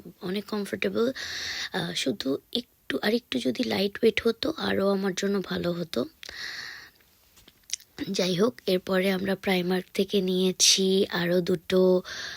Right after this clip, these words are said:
মোজো। উম, দুটো না, I think এটা পাঁচটার সেট, ব্ল্যাক কালারের। আহ,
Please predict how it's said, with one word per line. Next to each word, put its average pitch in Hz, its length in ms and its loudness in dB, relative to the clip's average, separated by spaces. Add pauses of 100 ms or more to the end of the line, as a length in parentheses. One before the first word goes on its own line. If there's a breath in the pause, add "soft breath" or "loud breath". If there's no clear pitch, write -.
(220 loud breath)
মোজো। 170 540 2 (340)
উম, 180 440 -2
দুটো 220 260 0
না, 180 120 0
I 175 80 2
think - 240 -2
এটা 214 180 -2
পাঁচটার 196 480 2
সেট, - 560 0
ব্ল্যাক 165 280 2
কালারের। 185 500 2 (880 loud breath)
আহ, 165 320 2